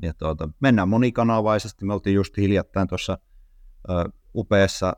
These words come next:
upeassa ainutlaatuisessa Malmin, Malmin tuota koeajotilaisuudessa pari päivää, ja satoja,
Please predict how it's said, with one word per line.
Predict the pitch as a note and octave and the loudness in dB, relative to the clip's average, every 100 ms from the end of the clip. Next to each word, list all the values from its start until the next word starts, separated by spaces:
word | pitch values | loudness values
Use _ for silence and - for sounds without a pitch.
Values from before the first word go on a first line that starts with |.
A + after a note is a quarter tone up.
| - | -6
upeassa | F#2+ A2 G2+ - | -2 0 2 0
ainutlaatuisessa | G#2 G2 F#2+ F#2 - F#2+ - | 0 0 0 0 -2 -6 -4
Malmin, | F#2+ G2 F#2+ F2+ F2 E2+ _ | 0 2 2 2 -2 -4 _
Malmin | - A#2 A2+ G#2 F#2+ | -4 0 2 2 0
tuota | F2+ F2 F2+ F2+ - | 0 -2 -2 -6 -2
koeajotilaisuudessa | G2 F2+ F2 F2 F2 _ _ G2 F2+ E2+ E2+ E2+ - - | 0 2 2 0 -2 _ _ -2 2 0 0 -6 -6 -6
pari | F2+ F2 D#2+ | -2 0 0
päivää, | E2+ E2+ E2 D#2+ D#2 | 0 0 0 -2 -2
ja | D#2+ D#2 - _ | -2 -4 -10 _
satoja, | - G#2 - F#2 E2+ | -4 -2 0 2 2